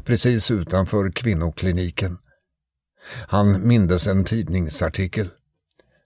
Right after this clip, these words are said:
Det hade varit det enda trädet som hade gått att rädda när utbyggnaden av kliniken tog fart.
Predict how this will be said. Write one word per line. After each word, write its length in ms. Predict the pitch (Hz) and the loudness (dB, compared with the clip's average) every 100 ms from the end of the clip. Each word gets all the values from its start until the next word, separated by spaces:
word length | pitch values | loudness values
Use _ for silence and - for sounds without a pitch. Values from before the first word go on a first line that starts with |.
| _ | _
Det 100 | 110 | 6
hade 220 | 120 147 | 8 8
varit 360 | 160 147 123 - | 6 6 4 4
det 140 | 147 | 4
enda 300 | 151 123 123 | 6 6 4
trädet 520 | 131 117 127 165 117 | 6 6 6 4 -2
som 200 | - 110 | -4 0
hade 160 | 104 110 | 2 4
gått 200 | 113 110 | 4 4
att 160 | 110 110 | 2 2
rädda 480 | 117 95 82 113 | 4 4 4 2
när 160 | 131 92 | 2 4
utbyggnaden 800 | 123 92 - 101 92 113 117 113 | 4 2 0 0 2 0 2 2
av 200 | 104 92 | 2 0
kliniken 680 | - 110 98 104 - 113 101 | 0 2 2 0 -2 -4 0
tog 260 | 113 90 | -2 0
fart. 440 | - 113 92 - | 2 2 0 -10